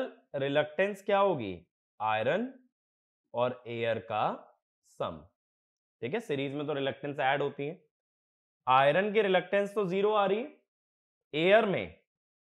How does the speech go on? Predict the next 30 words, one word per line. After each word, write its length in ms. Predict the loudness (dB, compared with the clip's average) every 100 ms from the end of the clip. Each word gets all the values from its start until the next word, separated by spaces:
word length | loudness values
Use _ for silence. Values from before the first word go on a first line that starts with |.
| _ -2
एयर 260 | 2 4
में 140 | 4 2
देखो 180 | 2 2
दो 280 | 2 4 8
बार 220 | 8 6
फ्लक्स 360 | 4 0 0 0
एयर 240 | 4 4
से 140 | 2 -2
पास 360 | 6 8 8 4
हो 120 | 2
रहा 160 | 4 4
है, 280 | 4 0 -8
एक 200 | -8 0
बार 200 | 0 2
राइट 340 | 4 2 2 -6
से 500 | -6 -4 -4 -6 -16 _ _ 0
और 180 | 2
एक 180 | 2 0
बार 440 | 6 6 6 -2 -12
लेफ्ट 420 | -6 0 0 -2 -14
से, 260 | -10 -10 -10 _ _ _ _ _ _ _ _ 0
तो 60 |
यानी 420 | 6 8 6 4 0
कि 560 | -2 0 0 -2 -4 4
टोटल 580 | 6 6 6 6 6 4
वो 280 | 2 2 -2
एयर 280 | 4 6 6
को 240 | 4 4 4 -2 -8
कितना 360 | -4 0 2 2
गैप 360 | 4 6 6